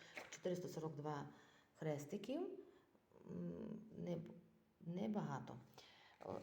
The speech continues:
і ще вам хочу показати мої роботи, яку я хочу вже почати. Дивіться, це є багата теж вишиваночка, цю я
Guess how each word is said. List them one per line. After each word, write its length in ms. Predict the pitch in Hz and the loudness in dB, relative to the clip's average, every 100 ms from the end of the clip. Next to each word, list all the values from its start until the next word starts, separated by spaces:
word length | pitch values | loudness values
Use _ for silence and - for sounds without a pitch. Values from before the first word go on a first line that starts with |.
| - | 4
і 260 | 208 269 | 6 6
ще 200 | 277 - | 4 4
вам 180 | 208 208 | 4 6
хочу 220 | 202 196 | 4 0
показати 720 | - 156 156 156 196 - 269 262 | -4 2 4 6 4 4 2 4
мої 280 | 185 160 | 4 6
роботи, 460 | 156 139 147 247 254 | 4 4 4 4 6
яку 240 | 196 - | 4 4
я 120 | 180 160 | 4 4
хочу 280 | 151 - | 2 0
вже 180 | 147 143 | -4 -4
почати. 600 | 143 131 - - 220 294 294 285 - - - - _ - - - - | -2 -2 0 0 2 2 2 -2 -10 -20 -20 -20 _ -20 -20 -18 -14
Дивіться, 520 | - 151 156 156 143 151 - - - - - - - - | -8 -4 -4 -4 -6 -6 -8 -18 -20 -20 -14 -10 -10 -4
це 160 | - 185 | 4 8
є 160 | 160 | 8
багата 480 | 143 139 139 131 127 | 6 4 4 0 -2
теж 320 | 131 139 147 | 0 0 0
вишиваночка, 760 | - - 131 139 214 277 - 240 | 6 4 6 2 2 2 2 0
цю 160 | - 165 | 2 2
я 240 | 147 139 | 4 2